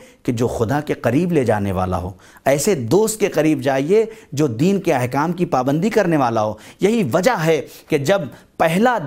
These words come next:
دن شادی کا آیا اور مولا کائنات کے پاس لوگ پہنچے اور خصوصاً پہنچنے کے بعد پوچھا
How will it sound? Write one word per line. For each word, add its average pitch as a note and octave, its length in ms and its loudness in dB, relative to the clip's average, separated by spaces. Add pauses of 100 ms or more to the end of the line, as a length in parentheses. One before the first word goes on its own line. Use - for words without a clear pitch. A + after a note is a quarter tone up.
(100)
دن D4 180 4
شادی G3+ 420 0
کا F#3 120 0
آیا D3 300 0 (180)
اور D3 140 -2
مولا D3+ 360 0
کائنات C#3 520 -2
کے C#3 80 -2
پاس D#3+ 340 -2 (160)
لوگ C3+ 380 2
پہنچے D3+ 440 0
اور C#3+ 120 2 (280)
خصوصاً B2+ 540 0 (260)
پہنچنے C#3 340 0
کے C3+ 100 0
بعد C#3 160 0 (100)
پوچھا F3 300 0